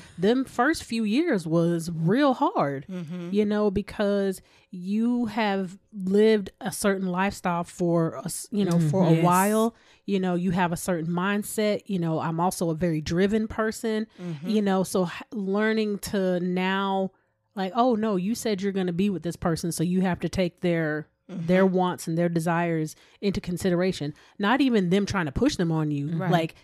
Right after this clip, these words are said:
Speaker 2: You
Speaker 1: you
Speaker 2: just
Speaker 1: just
Speaker 2: have to respect the fact that they have 'em.
Speaker 3: Yeah.
Speaker 1: Right, that you chose
Speaker 2: Yeah.
Speaker 1: to be with this person.
Speaker 3: Mm-hmm.
Speaker 1: So
Speaker 2: Yeah.
Speaker 1: you also have to choose to incorporate them into your life.
Speaker 2: Yeah.
Speaker 1: You know,
Speaker 3: Mm-hmm.
Speaker 1: they're not gonna just be there just to be there.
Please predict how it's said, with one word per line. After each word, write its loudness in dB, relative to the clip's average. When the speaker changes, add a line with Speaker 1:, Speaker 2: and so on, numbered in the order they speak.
Speaker 2:
You 2
Speaker 1:
you 2
Speaker 2:
just 4
Speaker 1:
just 8
Speaker 2:
have 0
to -4
respect -8
the -6
fact -4
that -20
they -2
have -2
'em. -12
Speaker 3:
Yeah. -4
Speaker 1:
Right, 4
that 0
you 8
chose -2
Speaker 2:
Yeah. -2
Speaker 1:
to 0
be 2
with -2
this -2
person. 0
Speaker 3:
Mm-hmm. 2
Speaker 1:
So 2
Speaker 2:
Yeah. -2
Speaker 1:
you -2
also 2
have 0
to -4
choose -4
to -2
incorporate 0
them -2
into 0
your -2
life. -6
Speaker 2:
Yeah. -10
Speaker 1:
You 0
know, 0
Speaker 3:
Mm-hmm. 0
Speaker 1:
they're 4
not 0
gonna -2
just -2
be 0
there 0
just -4
to -4
be 0
there. -10